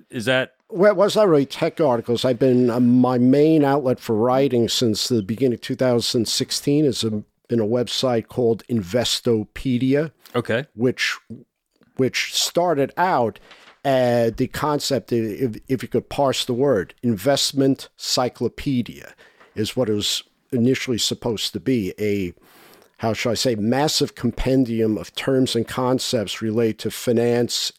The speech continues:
Speaker 2: and investing, the securities markets, economics, and so forth. And then after going from roughly nineteen ninety-eight when it was founded to two thousand sixteen when I joined them,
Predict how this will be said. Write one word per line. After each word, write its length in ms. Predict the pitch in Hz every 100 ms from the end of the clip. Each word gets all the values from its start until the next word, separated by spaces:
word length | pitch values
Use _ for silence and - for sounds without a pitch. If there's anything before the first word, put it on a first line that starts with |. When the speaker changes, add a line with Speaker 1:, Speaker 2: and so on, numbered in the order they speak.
| -
Speaker 2:
and 140 | 113
investing, 880 | 104 87 123 113 - - 117 113 110
the 80 | 95
securities 720 | - 98 - 123 117 107 -
markets, 520 | 113 110 98 110 -
economics, 720 | 110 - 110 110 107 101 -
and 100 | 92
so 300 | - 123 120
forth. 420 | 113 - 90 - - _ - - - - - _
And 220 | 117 113
then 420 | 131 131 131 127 -
after 840 | 139 127 - 127 117 113 113 104 - _ _ _ _ _ _ _ _ _ -
going 300 | 127 113 117
from 340 | - 123 113
roughly 520 | 120 113 123 117 107 - _ -
nineteen 440 | 120 117 - 127
ninety-eight 600 | 123 110 98 113 127 117
when 120 | 113
it 40 | 98
was 140 | -
founded 560 | - 175 170 143 117 -
to 120 | 104
two 180 | - 127
thousand 460 | 127 117 - 104
sixteen 920 | - - - - - - 143 135 120 101
when 140 | 107
I 200 | 113 139
joined 480 | 117 127 113 107 101
them, 200 | 101